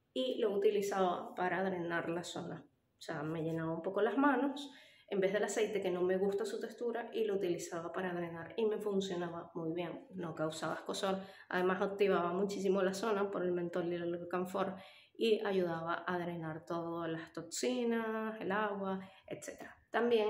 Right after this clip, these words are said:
es súper para dolores musculares, simplemente con un masajito en los dolores musculares, artritis y todo eso.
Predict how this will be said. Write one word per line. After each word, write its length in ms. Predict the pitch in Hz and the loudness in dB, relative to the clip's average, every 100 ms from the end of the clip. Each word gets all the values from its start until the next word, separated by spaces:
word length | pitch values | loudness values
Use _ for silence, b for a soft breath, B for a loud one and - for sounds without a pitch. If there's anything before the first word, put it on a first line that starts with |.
| 214 | 0
es 280 | 214 190 - B B | -8 -10 -10 B B
súper 500 | - 226 214 208 208 | 0 6 6 4 0
para 260 | 190 180 175 | 0 0 2
dolores 420 | 190 170 165 - | 0 -2 -4 -6
musculares, 720 | 190 185 - 208 349 - - - | -4 -4 -2 0 0 0 -8 -12
simplemente 580 | - 180 180 185 185 190 | -6 -2 0 0 0 -2
con 100 | 180 | -2
un 160 | 165 | -4
masajito 440 | 180 190 196 214 202 | -6 -4 -2 0 -2
en 60 | |
los 80 | 202 | -2
dolores 320 | 175 165 165 | -2 -4 -4
musculares, 480 | 202 196 170 165 175 | -6 -4 -4 -4 -4
artritis 420 | - 170 175 170 | -6 -4 -4 -4
y 80 | 185 | -6
todo 260 | 185 156 165 | -2 0 0
eso. 180 | - | -4